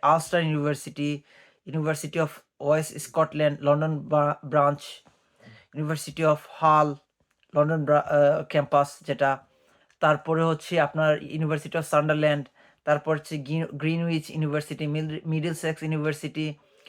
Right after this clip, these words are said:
University of Huddersfield, University of Manchester, and then হচ্ছে University of Leeds।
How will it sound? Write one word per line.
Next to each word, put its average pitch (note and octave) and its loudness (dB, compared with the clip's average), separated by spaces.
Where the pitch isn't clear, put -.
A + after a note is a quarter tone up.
University D#3 -2
of D#3 -4
Huddersfield, D#3 -2
University D#3+ -4
of D#3+ 0
Manchester, D#3+ 2
and G#3+ 4
then G3 6
হচ্ছে F#3+ 0
University D#3+ -2
of D3 4
Leeds। F3+ -4